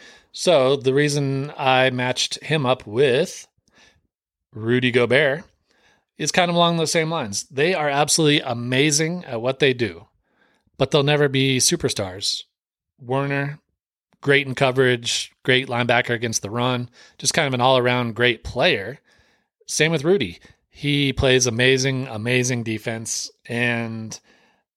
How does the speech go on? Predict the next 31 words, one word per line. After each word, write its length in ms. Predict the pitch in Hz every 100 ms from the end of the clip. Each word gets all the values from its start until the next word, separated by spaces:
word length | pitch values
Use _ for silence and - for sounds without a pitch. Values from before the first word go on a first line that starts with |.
| _ _ _ _ -
it's 300 | 127 - -
necessary 680 | 120 123 - - 160 165 160
to 120 | 127
win, 360 | 107 131 208 226 _ _ _ _
but 300 | 123 127 123
it's 180 | 120 -
not 160 | 135 -
the 80 | 123
stuff 280 | 120 113
that 100 | 107
makes 180 | 104 98
you 60 | 104
a 20 |
superstar. 580 | - 101 98 - 90 90
So 160 | 101
Fred 300 | 92 156 151
Warner, 460 | 131 143 147 147 139 _ _ _
Rudy 200 | 113 127
Gobert, 400 | 139 139 110 - - - _ _ _ _ _ _
matches. 720 | 117 113 107 - - - - _ _ _ _ - - - _ _ _ _ _ - - - - - _ - -
Next 280 | 220 - 143
up, 260 | - - _
Travis 460 | - 143 180 196 -
Kelce, 600 | - 127 131 - 80 -
tight 240 | - 139 156
end 340 | 156 160 151 _ _ _
for 720 | - - 131 151 156 156 -
the 160 | 120 104
Kansas 440 | - 120 127 123
City 220 | 123 120
Chiefs. 640 | 120 - 113 - - -